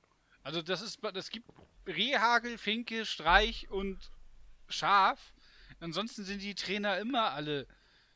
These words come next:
zwei, drei Jahre irgendwo geblieben und dann wieder weg. Das war noch nie anders. Also da, das ist zum Beispiel so ein Ding, wo ich immer sagen muss,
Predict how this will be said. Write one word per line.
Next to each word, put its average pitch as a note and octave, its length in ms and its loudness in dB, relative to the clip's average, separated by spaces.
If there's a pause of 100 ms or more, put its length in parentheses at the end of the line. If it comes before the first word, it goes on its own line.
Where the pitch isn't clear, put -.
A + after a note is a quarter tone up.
(220)
zwei, D#3+ 340 0
drei D#3+ 160 2
Jahre D#3 260 6
irgendwo D#3 220 -6
geblieben G3 720 -8
und F3 220 -8
dann E3+ 200 2
wieder D#3+ 240 -2
weg. C#3 160 -4 (120)
Das D3 200 -6
war F#3+ 120 8
noch G3+ 180 -2
nie A3 260 -4
anders. D3 440 -4
Also C#3+ 160 -10
da, F3 160 4
das G#3 240 -4
ist C4+ 100 -6
zum G#3 100 -4
Beispiel G#3 300 0
so F#3+ 60 -4
ein G3 100 -2
Ding, F#3 180 0
wo F#3 80 -4
ich F3 100 -6
immer F#3+ 180 0
sagen F3 280 4
muss, E3+ 300 -6